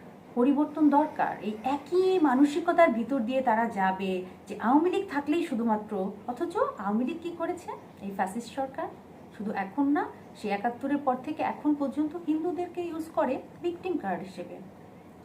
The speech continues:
এটা আমি, আমি মনে করি যে শিক্ষিত সমস্ত হিন্দুরাই জিনিসটা বুঝতে পারেন, কিন্তু কিছু হয়তো মানুষের জন্য, কিছু রাজনৈতিক, আহ, ব্যাপারের জন্য আজ পর্যন্ত তারা এটাকে জনসম্মুখে স্বীকার করেন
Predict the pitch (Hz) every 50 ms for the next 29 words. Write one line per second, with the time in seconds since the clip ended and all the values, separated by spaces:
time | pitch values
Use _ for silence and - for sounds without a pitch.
0 | - - - - 214 208 240 233 220 220 220 - - - - 202 214 233 233 214
1 | - 202 202 233 285 330 339 349 349 359 - - 330 302 294 294 302 - - 269
2 | - - - 294 302 302 294 - 349 359 415 392 - - - 269 220 220 220 226
3 | 277 302 311 208 202 196 190 - 208 185 185 185 185 - - 202 - 165 156 151
4 | 160 - - - - - - - - - - - 349 339 339 415 403 - - 359
5 | 427 - - - - - 415 403 403 339 285 254 240 247 277 254 226 208 202 220
6 | 233 - - 254 214 190 220 214 208 196 196 190 190 - - - - - 359 359
7 | - 359 294 233 208 214 208 233 262 294 285 302 302 294 - - 185 175 175 170
8 | 170 175 170 202 190 - - 277 277 294 294 247 208 247 240 226 202 202 247 285
9 | - - - - - - 240 262 - - - 339 339 285 349 349 339 359 359 -
10 | 277 226 233 262 277 233 208 214 214 214 - 294 392 427 - - - - - -
11 | - - - - - 208 233 220 226 254 247 - 285 269 285 285 302 302 - -
12 | 349 - 359 330 285 - - 156 160 156